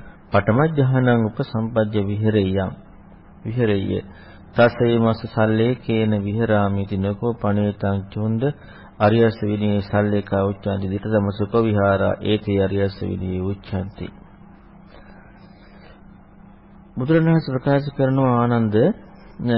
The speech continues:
චුන්ද, මේ යම්කිසි භික්ෂුවක් කාමයන්ගෙන් වෙන්ව,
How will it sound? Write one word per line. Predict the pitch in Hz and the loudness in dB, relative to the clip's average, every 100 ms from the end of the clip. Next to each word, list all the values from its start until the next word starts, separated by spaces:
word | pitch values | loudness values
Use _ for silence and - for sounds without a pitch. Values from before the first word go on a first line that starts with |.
| 107 | -2
චුන්ද, | - 131 143 123 101 160 - - - - - - - - - - - - - - - - - - - - - - - - - - - | -2 0 2 4 2 2 -2 -10 -20 -20 -20 -20 -20 -20 -20 -20 -20 -20 -20 -20 -20 -20 -20 -20 -20 -20 -20 -20 -20 -20 -20 -20 -6
මේ | 117 117 107 98 92 - - - - - - - - - - | 2 4 6 2 -2 -8 -16 -20 -20 -20 -20 -20 -20 -14 0
යම්කිසි | 120 135 - - 120 | 4 4 0 -4 0
භික්ෂුවක් | 117 117 - 113 123 147 - - - - - - | 0 -2 -2 0 2 0 -8 -18 -20 -20 -20 -10
කාමයන්ගෙන් | - 107 107 104 101 101 101 | 0 2 2 2 0 -4 -6
වෙන්ව, | 101 101 | -4 -2